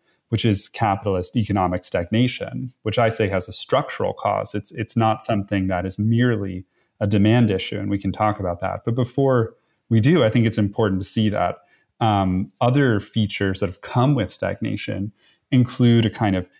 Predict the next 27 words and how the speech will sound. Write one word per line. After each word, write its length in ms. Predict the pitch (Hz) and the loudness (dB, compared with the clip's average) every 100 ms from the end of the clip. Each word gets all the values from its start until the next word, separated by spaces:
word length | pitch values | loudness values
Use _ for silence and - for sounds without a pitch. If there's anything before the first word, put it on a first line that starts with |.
| _ | _
increasing 580 | 127 117 120 113 - 104 | 2 4 2 2 2 2
monopoly 640 | 92 90 104 - 135 135 131 | 2 2 2 2 0 0 -2
character 720 | - 131 131 131 143 135 131 | -2 0 0 -2 0 0 0
to 140 | 135 | -2
the 120 | 127 | -2
system. 720 | 127 135 131 139 135 143 147 - | 0 -2 -2 -2 0 -2 -4 -2
Uh, 260 | 107 98 | 0 0
the 140 | 92 101 | -2 -2
fact 360 | 113 104 - | 0 -2 -2
that, 180 | 107 95 78 | -2 -2 0
you 100 | 127 | 0
know, 120 | 101 | 2
the 100 | 110 | 2
remaining 520 | 117 110 117 110 104 | 4 6 6 4 4
firms 400 | 101 107 101 104 | 2 0 2 2
that 180 | 104 92 | 0 0
do 140 | 107 | 0
well 300 | 98 92 95 | 0 2 2
in 120 | 107 110 | 2 0
this 160 | 104 | 0
environment 600 | 107 101 101 104 107 110 | -2 0 0 0 0 -2
tend 200 | - 101 | -2 -2
to 60 | 98 | 0
be 140 | 90 | -2
very 380 | 85 92 101 104 | -2 0 0 0
large, 500 | 92 90 92 101 113 | 0 0 0 -4 -6
have 180 | 107 92 | -10 -10